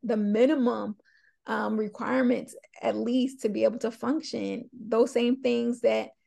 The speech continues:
I described in terms of water, eating healthy, exercise, and sleeping,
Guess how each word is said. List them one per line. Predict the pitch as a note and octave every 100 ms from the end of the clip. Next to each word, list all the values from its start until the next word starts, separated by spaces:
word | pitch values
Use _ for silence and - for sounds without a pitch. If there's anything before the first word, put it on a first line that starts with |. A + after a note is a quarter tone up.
| _ _
I | B3
described | A3 A3 A3+ A#3+
in | A3+
terms | A#3 A3 G3+
of | G#3
water, | G#3+ A#3+ A#3 A3
eating | A3+ G#3+ G#3
healthy, | A#3 A#3 - E3+
exercise, | A#3+ A3+ B3+ A3+ G#3+
and | A3+
sleeping, | - A#3+ C#4 A#3+ A3+ A#3